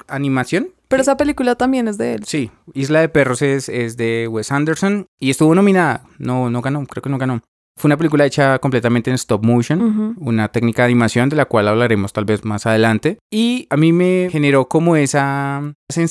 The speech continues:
Speaker 1: sensación similar con la película de, de Waititi.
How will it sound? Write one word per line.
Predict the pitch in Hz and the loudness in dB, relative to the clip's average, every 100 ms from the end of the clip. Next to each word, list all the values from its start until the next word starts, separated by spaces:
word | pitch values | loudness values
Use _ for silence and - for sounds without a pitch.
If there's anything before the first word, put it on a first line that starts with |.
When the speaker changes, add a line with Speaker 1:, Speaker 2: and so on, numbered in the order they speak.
| - | 0
Speaker 1:
sensación | 127 - 160 151 131 107 101 - | 0 -2 0 2 2 0 -4 -12
similar | - 151 135 127 120 117 - | -10 -2 2 4 4 2 0
con | 131 | -2
la | 120 | 0
película | 123 104 113 113 | -2 0 0 2
de, | 110 101 104 | 0 -2 -4
de | 101 101 | -6 -4
Waititi. | 98 - 107 92 | -4 -6 -8 -10